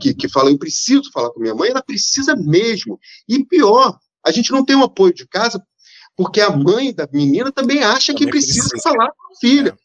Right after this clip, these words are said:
Speaker 1: Então, a gente acha que escolhe, a gente não escolhe,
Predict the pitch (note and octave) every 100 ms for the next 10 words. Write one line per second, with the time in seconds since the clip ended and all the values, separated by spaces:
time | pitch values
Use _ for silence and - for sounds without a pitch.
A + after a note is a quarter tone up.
0 | _ _ _ C4 D4+ C#4+ _ _ - G#3+
1 | C#4 C#4 C#4+ D4 C#4+ C#4+ - - A3+ A#3
2 | G3+ - F#3+ _ _ _ - G#3+ C#4 C4+
3 | C#4+ - - G3+ C4+ C4 F3+ -